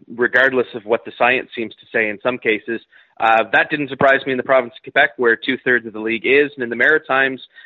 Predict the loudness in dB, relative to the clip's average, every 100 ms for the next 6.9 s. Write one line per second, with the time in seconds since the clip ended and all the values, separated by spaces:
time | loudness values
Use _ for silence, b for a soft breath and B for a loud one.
0 | B 0 2 2 2 2 2 2 0 2
1 | 2 0 0 -2 0 0 0 -2 0 -2
2 | 0 -4 -2 -4 -2 -4 -4 -4 -4 -6
3 | -8 -12 -12 -8 -2 2 2 2 0 -6
4 | B B B 0 2 0 -2 -12 _ _
5 | _ -18 -4 0 4 4 2 0 2 2
6 | 2 0 -2 -8 -8 -8 -4 -2